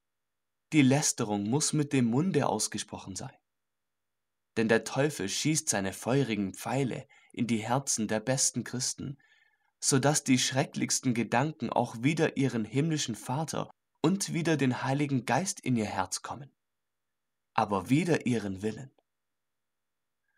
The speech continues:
Schon ernste Christen haben geklagt,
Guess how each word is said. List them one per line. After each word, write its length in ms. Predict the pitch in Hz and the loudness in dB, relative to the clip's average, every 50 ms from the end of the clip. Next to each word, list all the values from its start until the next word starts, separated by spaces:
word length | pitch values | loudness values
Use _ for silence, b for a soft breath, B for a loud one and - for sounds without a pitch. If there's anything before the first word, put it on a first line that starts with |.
| _ - | _ -8
Schon 320 | - - 156 151 151 147 - | -4 2 4 4 4 4 4
ernste 400 | 139 156 175 170 - - - 139 | 2 2 2 2 0 0 0 -2
Christen 480 | 131 - - 185 185 - - 120 113 113 | -2 -2 -2 2 2 2 2 0 2 2
haben 220 | 113 117 127 120 | 2 4 2 2
geklagt, 800 | 113 117 - - - 123 117 139 151 135 110 - - - - | 0 -2 -4 -4 -6 -4 -2 0 0 0 -2 -2 -6 -16 -18